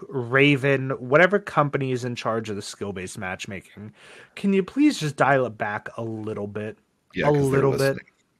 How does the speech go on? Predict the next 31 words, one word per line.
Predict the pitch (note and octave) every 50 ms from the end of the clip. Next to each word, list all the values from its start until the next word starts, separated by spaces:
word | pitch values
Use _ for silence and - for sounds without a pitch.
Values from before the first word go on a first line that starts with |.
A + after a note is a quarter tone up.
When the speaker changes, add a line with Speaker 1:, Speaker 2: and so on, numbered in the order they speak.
| _ -
Speaker 2:
They're | D2+ D2+ C#2
listening | C2+ C2+ - - C2 -
Speaker 1:
Yeah, | - A#1
Speaker 2:
right | A1+ C2+
now. | B1+ -
Speaker 1:
they're, | - A#2 A2 G2+
no, | G#2 F2 F#2+ G#2+ A2 G#2+ G2 E2 C#2 C#2+
they | D#2+ F#2
don't | F#2+ G2 -
give | - F2 D#2+
a | D#2
fuck | - - - - F2 E2 - D2+
about | D2 - - - -
us. | - - - - A2+ - - - - - - - - -
Speaker 2:
<laughs> | B3+ D4 C#4+ G#3 G3 - - - - - - - - C#3+ - - - -
Uh, | - C#3+ B2+ B2 A#2 A2+ A2 G#2 G2+ F2 - - -
then | - A2+ A2+ A2 C3 C3 C#3 D3 D3+ C#3+ C3+ A#2+ - - - _ _ -
what's | - - F2+ F#2 F#2 G2+ A#2 C#3 D#3 D#3 - - - - - - - - - _ _ _ _ _ _ _ _ _ _ _ _ _ _ _ _ - - - G2+
th-, | A2 A2
there's | C3 C3 A#2+
no | C3+ C#3+ C#3+
point | C3 - - A2 A2+ A#2 A2+ G#2+ F#2+ - -
of | - G2+ F#2+ F2+
the | G2 G2
leveling | F#2 F#2 F#2 F#2 F#2 F#2 G2+ G2+ G2
system | - - G#2 - - G#2+ G2 F#2
after | F2 F2 - - E2+
fifty-five. | - - D#2+ - - D#2 D2 - C#2+ C#2+ C2+ C2 C#2 - - -
Prestiging | - F#2+ F#2 - - F#2+ F#2 E2+ E2+ F2 F2
is | E2+ D#2+ -
garbage. | - D2+ D2 C#2+ C#2+ C#2+ C#2 - - -